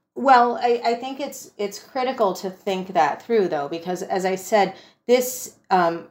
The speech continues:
effort to indicate that we're, you know, that Trump is going to designate a kind of person rather than a type of conduct as unlawful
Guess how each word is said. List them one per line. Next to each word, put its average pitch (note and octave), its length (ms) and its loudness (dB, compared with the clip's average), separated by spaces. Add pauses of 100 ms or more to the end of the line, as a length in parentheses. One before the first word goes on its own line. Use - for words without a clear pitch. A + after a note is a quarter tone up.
(340)
effort A3 540 2
to E3+ 400 -8
indicate F#3+ 500 -2
that F3 160 2
we're, D#3+ 400 -2 (420)
you F#3 120 -4
know, C#3 320 -6 (340)
that F3+ 200 0
Trump F#3+ 380 0
is E3+ 240 -2
going E3 320 0
to E3 260 -6 (360)
designate F#3 1040 2 (340)
a F3+ 100 -2
kind G#3+ 560 2
of D#3+ 260 -2
person - 760 -4 (880)
rather G3+ 420 6
than F3+ 220 -4
a E3 280 -8 (680)
type F3+ 460 -2
of D3 220 -8 (360)
conduct G#3+ 760 -4 (720)
as F#3 260 4
unlawful F3+ 1000 0